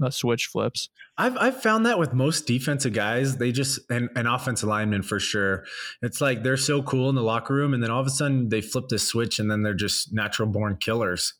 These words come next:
Speaker 2: And I'm like, "Where did this come from?" You know?
Speaker 1: <laughs> I guess,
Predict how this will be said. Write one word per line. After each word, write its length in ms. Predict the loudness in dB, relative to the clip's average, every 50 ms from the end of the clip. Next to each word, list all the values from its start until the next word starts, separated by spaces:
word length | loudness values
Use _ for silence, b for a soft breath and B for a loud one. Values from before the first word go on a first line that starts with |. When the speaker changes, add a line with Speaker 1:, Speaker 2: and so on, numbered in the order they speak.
| -6
Speaker 2:
And 100 | -2 0
I'm 180 | 0 0 0 0
like, 280 | 2 2 2 2 0 0
"Where 300 | 0 2 2 2 2 4
did 240 | 4 4 4 4 2
this 260 | 2 2 2 0 2
come 240 | 2 2 2 4 2
from?" 320 | 2 2 4 4 4 4
You 140 | 2 2 2
know? 160 | 2 4 4 2
Speaker 1:
<laughs> 640 | 2 2 0 0 0 0 0 0 -2 -4 -4 -4
I 80 | -4 -2
guess, 220 | 0 2 2 2